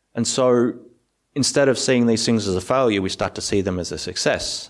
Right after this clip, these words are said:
And the more you think of this as, this point as a success, then the more the actual success of keeping your mind on the object becomes more and more prominent. So in essence, what do we do? We do, you know, these four kind of things. It takes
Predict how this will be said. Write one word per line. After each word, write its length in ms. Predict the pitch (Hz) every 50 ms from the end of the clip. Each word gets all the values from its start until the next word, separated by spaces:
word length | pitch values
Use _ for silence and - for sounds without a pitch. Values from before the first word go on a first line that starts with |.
| _ -
And 160 | - 98 98 98
the 60 | 104
more 240 | 107 117 123 123 120
you 140 | 113 113
think 240 | 113 113 120 110 -
of 120 | 107 90 92
this 240 | 143 156 147 -
as, 300 | 113 92 90 101 - - _ -
this 160 | - 135 139
point 300 | - - - 110 87 -
as 160 | - 80 82
a 60 | 92 80
success, 720 | - - 82 - - 82 78 78 - - - - - _ -
then 580 | 107 101 107 107 107 104 104 98 - 92 -
the 100 | 98 107
more 280 | 101 104 113 113 117 110
the 140 | 104 104 101
actual 240 | 101 - - - 101
success 540 | - - 98 - - 117 104 101 - -
of 160 | 101 87 - -
keeping 320 | - 113 107 113 101 101
your 100 | 95 90
mind 360 | 90 92 92 92 95 95 92 -
on 220 | - 90 95 98
the 120 | 98 95 92
object 480 | 92 90 90 - 90 82 - - _
becomes 560 | - 101 - - 87 87 87 85 82 - - -
more 280 | 90 87 87 87 87
and 80 | 85 85
more 160 | 82 82 82
prominent. 480 | - - - 104 107 95 85 85 - - _ _ _ _ _ _ _ _ _ _ _ _ _ _ _ _ _ _ _ _ _ _
So 520 | - - 135 131 127 123 120 117 117 117 - -
in 160 | - 117 113
essence, 380 | 131 127 - - 110 92 - -
what 180 | 113 110 -
do 80 | - 104
we 80 | 104 101
do? 240 | 98 120 113 101
We 100 | 92 95
do, 380 | 95 101 101 104 101 92 90 - -
you 40 | 98
know, 100 | 90 90
these 220 | 92 101 98 90
four 400 | - - - 113 107 104 101 - -
kind 200 | - 101 101 95
of 80 | 92
things. 540 | - - 131 123 101 87 85 82 - - - -
It 140 | - -
takes 420 | - - 104 90 - - - -